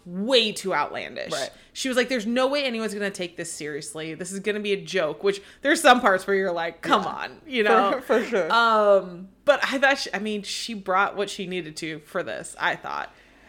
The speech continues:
Speaker 1: It
Speaker 2: Yeah.
Speaker 1: di-, it didn't, that's not what I pictured in, from reading it in the book,
Speaker 2: No,
Speaker 1: though.
Speaker 2: not at all. Well, and I think her character is, like, different looking than what we
Speaker 1: Mm-hmm.
Speaker 2: get in the movie, too. Um, but, yeah, I don't know. Like, I, I definitely pictured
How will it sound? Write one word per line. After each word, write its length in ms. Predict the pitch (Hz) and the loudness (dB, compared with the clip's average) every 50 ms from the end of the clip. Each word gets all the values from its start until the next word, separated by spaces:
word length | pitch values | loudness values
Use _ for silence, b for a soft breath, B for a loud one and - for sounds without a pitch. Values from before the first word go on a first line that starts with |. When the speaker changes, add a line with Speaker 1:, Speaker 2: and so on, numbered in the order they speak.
| b b | b b
Speaker 1:
It 80 | - 262 | 4 8
Speaker 2:
Yeah. 180 | 339 320 330 320 | 8 8 8 8
Speaker 1:
di-, 80 | 285 285 | 6 4
it 80 | 226 | 6
didn't, 240 | - 349 349 262 202 | 4 2 2 4 6
that's 180 | 277 294 294 339 | 6 6 6 4
not 80 | 302 | 2
what 100 | 339 349 | 2 2
I 40 | 339 | 0
pictured 560 | 339 - 311 311 - - - 233 208 190 190 - | 0 -2 -4 -4 -2 -2 0 0 0 0 0 -2
in, 180 | 170 196 185 | -4 -6 -6
from 240 | - - 208 202 190 | -2 -2 -2 2 4
reading 220 | 196 196 196 190 | 4 4 4 2
it 40 | 175 120 | -2 -4
in 60 | 120 | -8
the 60 | 160 | -10
book, 220 | 156 156 - - 226 | -6 0 0 0 0
Speaker 2:
No, 80 | 233 233 247 233 220 214 | 2 6 8 8 10 8
Speaker 1:
though. 40 | 214 | 8
Speaker 2:
not 160 | 208 226 226 220 | 8 6 6 8
at 60 | 214 | 8
all. 140 | 196 185 226 | 8 8 10
Well, 100 | 247 233 | 10 10
and 120 | 208 226 | 10 8
I 60 | 226 226 | 6 4
think 200 | 226 277 285 - | 2 0 -6 -2
her 180 | - 226 220 226 | 2 4 4 4
character 540 | 220 247 214 185 180 180 190 180 175 165 | 4 2 2 2 2 2 0 0 0 0
is, 120 | 170 170 - | -2 -2 -2
like, 200 | 165 156 - - _ _ _ _ _ _ _ - | -4 -4 -4 -8 _ _ _ _ _ _ _ 0
different 460 | - - 147 147 - - 190 147 - | 2 2 2 2 2 -2 -2 -2 0
looking 540 | 175 170 175 175 - 170 151 147 147 151 160 156 | -2 -4 -4 -4 -6 -8 -10 -10 -12 -12 -6 -4
than 400 | 165 147 147 147 143 139 151 - | -4 -4 -4 -6 -10 -14 -14 -4
what 140 | 165 165 196 202 196 | -2 -2 0 0 -2
we 160 | 180 175 165 | -2 -4 -4
Speaker 1:
Mm-hmm. 80 | 165 165 | -6 -2
Speaker 2:
get 240 | 170 151 143 - | 0 0 0 -2
in 120 | - 135 135 | -4 -10 -14
the 60 | 139 | -14
movie, 360 | 147 156 156 147 - - 151 | -10 -10 -10 -10 -10 -12 -12
too. 460 | - - - 202 180 156 139 147 180 B B B B B - | -10 -2 0 2 2 2 0 -2 -4 B B B B B 2
Um, 400 | 156 170 156 139 131 151 170 - | 4 4 4 4 2 -4 -2 2
but, 320 | 214 190 175 151 123 - - _ _ _ _ _ _ _ _ _ _ _ _ _ _ _ _ _ _ _ _ _ _ _ _ _ - 180 | 4 6 6 4 2 -2 -10 _ _ _ _ _ _ _ _ _ _ _ _ _ _ _ _ _ _ _ _ _ _ _ _ _ -12 -2
yeah, 280 | 185 220 208 196 180 - | 2 4 6 6 6 4
I 80 | 269 | 4
don't 140 | 320 330 302 | 2 2 2
know. 180 | 262 247 220 202 | 2 2 2 2
Like, 320 | 175 180 202 190 185 - B B B B | 4 6 4 4 4 0 B B B B
I, 180 | - - - 208 - - | -6 -6 -6 -4 2 4
I 80 | 226 | 4
definitely 380 | 220 190 240 247 247 302 277 254 | 6 6 6 4 6 2 -2 0
pictured 800 | - 277 220 - - 233 214 214 208 208 208 208 196 196 - | 0 -2 -2 0 4 4 6 8 8 8 8 8 6 4 0